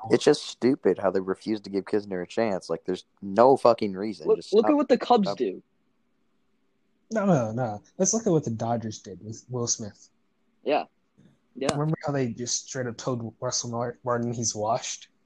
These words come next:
Speaker 1: and he accepted that?
Speaker 3: Well, well, <laughs> I think that's a different situation, though.
Speaker 1: Or didn't he accept to, to split the time?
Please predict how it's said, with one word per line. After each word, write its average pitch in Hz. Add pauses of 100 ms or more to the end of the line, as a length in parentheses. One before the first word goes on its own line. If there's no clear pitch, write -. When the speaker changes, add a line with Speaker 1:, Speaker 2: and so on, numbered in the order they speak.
(140)
Speaker 1:
and 117
he 123
accepted 117
that? 185 (160)
Speaker 3:
Well, 175
well, 170 (120)
<laughs> -
I -
think 320
that's 269
a 226
different 175
situation, 139
though. 107 (1600)
Speaker 1:
Or 165
didn't 180
he 202
accept 147
to, 131 (260)
to 127
split -
the 120
time? 127